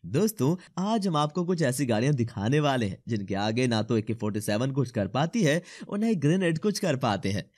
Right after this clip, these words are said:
ना ही लैंडमाइन इनका बाल भी माका कर पाते हैं। ये ऐसी कारों और ऐसे व्हीकल हैं जो अपने आगे आने वाली किसी भी मुसीबत को कुचल देते हुए अपने अंदर बैठे पैसेंजर्स को सुपर हीरो की तरह बाहर ले जाते हैं।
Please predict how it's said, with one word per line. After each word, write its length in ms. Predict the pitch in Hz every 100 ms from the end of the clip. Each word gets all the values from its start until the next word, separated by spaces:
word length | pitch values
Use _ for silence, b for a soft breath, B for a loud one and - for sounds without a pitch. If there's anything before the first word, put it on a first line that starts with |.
| B -
ना 100 | 190
ही 140 | 214
लैंडमाइन 520 | 135 117 127 135 156
इनका 260 | - 123 160
बाल 340 | 117 113 120 123
भी 120 | 151
माका 260 | 165 160
कर 140 | 165 160
पाते 320 | 143 123 110
हैं। 100 | 98 - -
ये 120 | 165 135
ऐसी 220 | 127 135
कारों 320 | 123 101 120
और 60 | 123
ऐसे 200 | 113 123
व्हीकल 440 | 95 87 123 120
हैं 100 | 120
जो 120 | 147 156
अपने 140 | 156
आगे 220 | 170 180
आने 240 | 185 104 101
वाली 340 | 143 185 160 180 B _
किसी 220 | 208 214
भी 80 | 220
मुसीबत 420 | 202 151 147 175
को 140 | 170 202
कुचल 420 | 208 220 226 240
देते 260 | 226 226 226
हुए 240 | 180 117 - -
अपने 260 | 139 143
अंदर 180 | 143 151
बैठे 260 | 123 104 135
पैसेंजर्स 520 | 131 104 120 151 180
को 140 | - 202
सुपर 480 | - 226 233 254 208
हीरो 200 | 147 127
की 100 | 113
तरह 200 | 113 160 160
बाहर 240 | 131 120
ले 140 | 113 107
जाते 340 | 104 92 87
हैं। 120 | 90